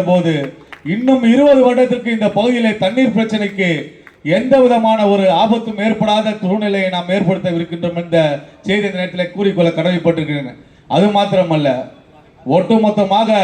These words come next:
அது கொருக்குப்பேட்டையாக இருந்தாலும், தண்டையார்பேட்டையாக இருந்தாலும், எழில் நகராக இருந்தாலும், நேதாஜி நகர் இருந்தாலும், ஜே ஜே நகராக இருந்தாலும், இதே வ உ சி நகர், காசிமேடு எங்கே இருந்தாலும் அனைவருக்கும் அடக்கஸ்தலம் என்பது காசிமேடு ஒரு இடம்தான். இன்றைய தினம் கொருக்குப்பேட்டையில யாராவது மறிச்சாங்கன்னா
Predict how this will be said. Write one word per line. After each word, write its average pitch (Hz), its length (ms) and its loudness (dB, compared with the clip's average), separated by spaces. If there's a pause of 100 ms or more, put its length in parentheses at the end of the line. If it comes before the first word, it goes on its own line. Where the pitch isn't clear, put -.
(200)
அது 160 160 -2
கொருக்குப்பேட்டையாக 190 760 0
இருந்தாலும், 180 420 0
தண்டையார்பேட்டையாக 180 720 0
இருந்தாலும், 175 420 -2
எழில் 202 280 -2
நகராக 175 340 0
இருந்தாலும், 170 380 -2
நேதாஜி 202 400 0
நகர் 175 200 -2
இருந்தாலும், 170 460 0
ஜே 185 160 -2
ஜே 214 140 0
நகராக 185 360 -2
இருந்தாலும், 170 480 -2 (520)
இதே 226 200 2
வ 220 140 2 (100)
உ 254 100 4
சி 226 120 -4
நகர், 220 240 -4
காசிமேடு 226 640 -2
எங்கே 220 260 0
இருந்தாலும் 226 540 0 (320)
அனைவருக்கும் 233 540 0
அடக்கஸ்தலம் 214 560 0
என்பது 202 260 2
காசிமேடு 202 540 0
ஒரு 180 160 4
இடம்தான். 170 440 -2 (680)
இன்றைய 180 200 0
தினம் 247 240 2
கொருக்குப்பேட்டையில 233 680 2
யாராவது 220 360 2
மறிச்சாங்கன்னா 226 580 -2